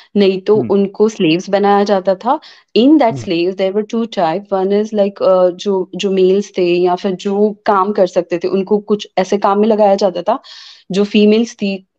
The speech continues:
Speaker 1: उसको घर के काम के लिए या फिर सेक्स स्लेवरी के लिए
Speaker 2: शोधने के
Speaker 1: यूज़
Speaker 2: लिए।
Speaker 1: किया जाता था।
Speaker 2: शोधने के लिए बोलिए।
Speaker 1: सेक्स स्लेवरीज के लिए यूज़ किया जाता था।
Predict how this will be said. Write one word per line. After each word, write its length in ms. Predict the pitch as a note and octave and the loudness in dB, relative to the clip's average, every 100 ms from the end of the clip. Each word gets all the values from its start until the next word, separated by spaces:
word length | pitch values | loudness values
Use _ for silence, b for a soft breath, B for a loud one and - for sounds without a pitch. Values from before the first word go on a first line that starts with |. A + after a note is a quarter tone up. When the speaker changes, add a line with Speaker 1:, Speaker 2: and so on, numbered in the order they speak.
| _ | _
Speaker 1:
उसको 240 | G#3 G3+ G#3+ | -6 0 0
घर 200 | G3+ F#3+ | 2 0
के 120 | G#3+ | -2
काम 260 | G#3 G3+ G3 | 0 0 0
के 160 | A3+ | 0
लिए 220 | G3+ G#3 | 2 2
या 380 | G#3+ F#3+ A3 A#3 | 2 0 2 2
फिर 480 | D#4 - A3+ B3+ - b b b b | -2 -2 0 0 -4 b b b b
सेक्स 260 | - A#3 G#3+ | -4 -4 -4
स्लेवरी 360 | F#3+ D#3 D#3 F3 _ - | -8 -8 -10 -16 _ -2
के 80 | C#3 | 0
लिए 80 | |
Speaker 2:
शोधने 160 | C3+ C#3 | 2 0
के 60 | C3+ | 0
Speaker 1:
यूज़ 160 | A#2+ | -2
Speaker 2:
लिए। 100 | G#2 | -2
Speaker 1:
किया 100 | D3+ | -2
जाता 240 | D#3+ D#3 D#3 | -4 -8 -8
था। 220 | D#3+ E3 | -8 -10
Speaker 2:
शोधने 840 | _ _ _ _ - D#3+ D#3+ E3+ | _ _ _ _ -8 -6 -4 -4
के 100 | D3 | -2
लिए 140 | B2 G#2+ | -2 -2
बोलिए। 420 | F#2+ F#2 G2 A2+ _ _ _ _ _ _ _ _ _ _ - | -6 -10 -12 -14 _ _ _ _ _ _ _ _ _ _ -4
Speaker 1:
सेक्स 280 | - G4 | -2 -2
स्लेवरीज 380 | D#4 C4+ A#3 A#3+ | 0 -2 -2 -4
के 120 | - | -4
लिए 180 | A3 G3+ | -2 -2
यूज़ 200 | F#3 F#3 | -2 -6
किया 180 | - F3 | -6 -6
जाता 260 | F3+ F3 - | -8 -10 -12
था। 160 | G3+ | -12